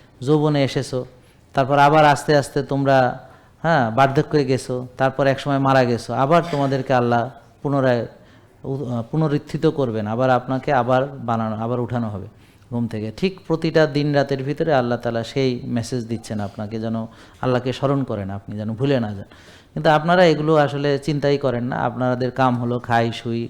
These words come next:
ঘুমাই, অলসতা বিলাসিতা করি, টেনশন করি, দুশ্চিন্তা করি।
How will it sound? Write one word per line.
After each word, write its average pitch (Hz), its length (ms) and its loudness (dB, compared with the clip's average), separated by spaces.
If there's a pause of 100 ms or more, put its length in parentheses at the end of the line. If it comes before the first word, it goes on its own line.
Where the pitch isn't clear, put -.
ঘুমাই, 113 380 -4 (500)
অলসতা 117 420 -4
বিলাসিতা 113 480 -6
করি, 110 260 -8
টেনশন 113 460 -4
করি, 110 260 -6
দুশ্চিন্তা 113 520 -6
করি। 104 260 -8